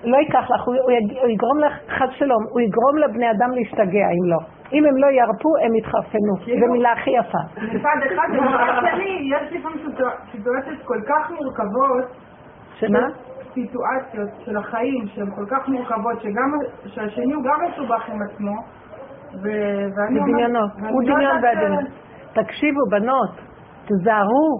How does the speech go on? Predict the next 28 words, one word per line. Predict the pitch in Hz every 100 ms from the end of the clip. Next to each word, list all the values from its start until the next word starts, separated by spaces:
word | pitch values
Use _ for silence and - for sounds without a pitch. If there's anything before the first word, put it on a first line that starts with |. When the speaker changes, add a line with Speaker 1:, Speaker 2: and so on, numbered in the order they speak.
| -
Speaker 1:
אני, | 214 208 214 214
אני | 208 202 196
מכריזה, | 196 190 202 196 185 247 277 226
אנשים | 202 196 - 294 302
היום | 277 285 339 - - -
הכי | - 349 339
בריאים, | 320 330 285 202
פתאום | - 349 339 - 311 330 294
מקבלים | - 214 233 277 320 - - - - - -
שדים | 202 185 262 208 233
במוח. | 220 196 165 - - - - - -
והם | 220 220
חושבים | 240 190 262 330
ש-, | 285 254 - 214
הם |
לא | 226
מבינים | 233 285 294
מה | 277
קרה | 262 254
להם. | 285 262 208 - -
זהרו | 190 202 202 269 339
מזה. | 302 208 175 - - - - - - -
יש | 247 247
רוחות | 247 226 254 247
רעות | 226 226 190
באוויר, | 196 180 202 165 - - - -
שכולנו | - 233 220 - - 247 247 277
נזהר, | 269 202 214 185